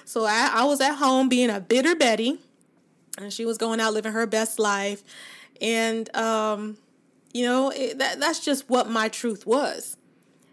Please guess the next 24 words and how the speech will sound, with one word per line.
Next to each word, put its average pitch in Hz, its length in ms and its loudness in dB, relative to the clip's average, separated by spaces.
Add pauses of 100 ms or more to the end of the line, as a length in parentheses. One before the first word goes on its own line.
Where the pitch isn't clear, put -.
(160)
And 214 260 -4
so 220 380 -2
I'm 202 140 -6
thankful 208 760 -2
that 196 480 -4
over 226 320 0
the 208 140 -8
years, 214 600 0
I 214 120 -2
was 196 180 -6
able 196 240 -6
to 175 120 -12
screw 240 320 -6
my 185 180 -6
head 233 280 0
on 196 280 -4
straighter 247 500 0
than 202 160 -2
it 196 120 -2
<laughs> 254 180 2
was 226 280 4
at 196 200 -4
the 202 80 -4
time. 220 580 0